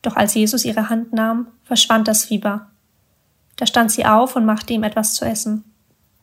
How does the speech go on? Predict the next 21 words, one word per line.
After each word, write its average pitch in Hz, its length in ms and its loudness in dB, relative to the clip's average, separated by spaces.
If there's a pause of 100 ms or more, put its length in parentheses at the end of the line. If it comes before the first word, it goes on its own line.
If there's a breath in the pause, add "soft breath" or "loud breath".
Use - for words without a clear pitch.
(400)
An 226 140 2
diesem 240 260 2
Abend 262 460 0
wurden 226 220 2
viele 240 260 2
Menschen 208 340 2
zu 214 120 -6
Jesus 202 420 -4
gebracht, 214 480 -6
die 214 80 -2
von 214 160 0
Dämonen 214 480 4
besessen 208 480 0
waren. 196 360 -6 (600)
Auf 214 180 4
sein 202 300 2
Wort 202 220 2
hin 254 140 -2
verschwanden 226 560 2
alle 226 220 2
Geister 214 640 0